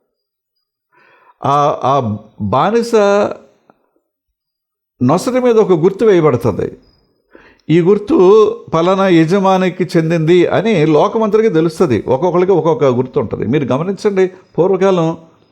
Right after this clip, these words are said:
మన దొడ్లో కొన్ని పశువులు ఉండేవి. ఆ ఊళ్ళో చాలామందికి చాలా పశువులు ఉంటాయి.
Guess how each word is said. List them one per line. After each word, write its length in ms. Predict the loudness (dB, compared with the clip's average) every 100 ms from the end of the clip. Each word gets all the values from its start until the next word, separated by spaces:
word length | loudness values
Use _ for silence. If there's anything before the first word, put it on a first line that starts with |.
| _ _ -4
మన 180 | -2 2
దొడ్లో 280 | 2 2
కొన్ని 220 | 0 0 -2
పశువులు 380 | -4 -2 -2
ఉండేవి. 320 | 0 -2 -2 -6 _ _ _ _ _ _ _ _ _ _ _ -20 -20 -6
ఆ 80 | -4
ఊళ్ళో 360 | -2 0 0 0
చాలామందికి 480 | 0 0 0 -2 -4 -2
చాలా 200 | 0 0
పశువులు 360 | -2 -2 -2 -2
ఉంటాయి. 280 | -4 -6